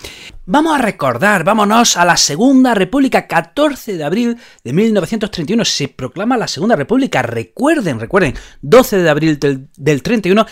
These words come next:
elecciones municipales. En las capitales ganan las candidaturas republicanas.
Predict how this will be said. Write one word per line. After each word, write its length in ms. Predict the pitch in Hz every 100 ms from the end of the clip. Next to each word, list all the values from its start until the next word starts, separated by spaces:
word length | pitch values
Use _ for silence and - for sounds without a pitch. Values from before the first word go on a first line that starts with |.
| - _ -
elecciones 540 | 170 160 - 233 226
municipales. 1040 | 190 180 170 165 156 - 135 - 254 170 - - -
En 220 | 139 139
las 220 | 143 -
capitales 840 | - 240 - 175 160 254 247 214
ganan 340 | 139 185 202 185
las 120 | 175
candidaturas 800 | - 165 156 151 143 220 208 185
republicanas. 600 | 147 131 139 156 214